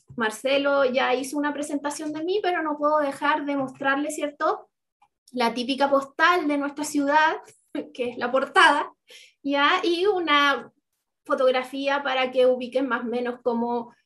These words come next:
es uno de los campus de nuestra universidad aquí en la ciudad, este, justo donde yo trabajo. Bien, como les decía,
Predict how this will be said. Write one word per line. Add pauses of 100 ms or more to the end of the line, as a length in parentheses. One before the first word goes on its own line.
(140)
es
uno
de
los
campus
de
nuestra
universidad
aquí
en
la
ciudad, (400)
este,
justo
donde
yo
trabajo. (3250)
Bien, (400)
como
les
decía,